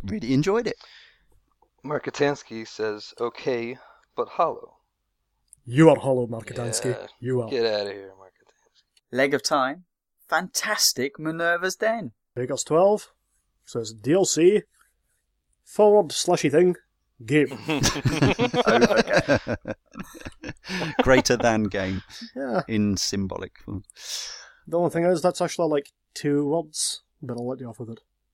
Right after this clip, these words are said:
Speaker 1: Yeah, we, we, we
Speaker 4: It's creative.
Speaker 3: It's like, it's, it's symbol-, well, I, I think it's probably gi-, uh, given too much service to say it's symbolic, but, uh, yeah, it's using a symbol,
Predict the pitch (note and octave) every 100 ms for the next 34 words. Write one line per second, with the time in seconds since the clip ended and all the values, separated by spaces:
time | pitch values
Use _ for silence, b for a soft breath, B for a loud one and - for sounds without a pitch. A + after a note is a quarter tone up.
0 | b b b _ _ _ - G#2+ G#2 G2+
1 | G2+ G#2 A2+ - C3+ - - G#2+ A#2 C3
2 | - D3 G#2+ - G2+ - _ _ - F3+
3 | D3 F#3 G3+ G3+ - A#3+ - D4 D#3 D#3
4 | G#3+ _ _ F#3 D3+ B2 - _ - D3+
5 | D3+ C3+ - D3 B2 B2 - B2+ D3+ -
6 | C3 A#2+ A2 A#2+ B2 C3+ - C#3 C#3 -
7 | C#3 B2+ B2 C#3 - C#3 C3 D3+ F#3 -
8 | _ b b _ _ - A#2 - B2 B2
9 | A#2+ _ _ _ G3 A2+ - E3 C3+ B2
10 | D3+ C3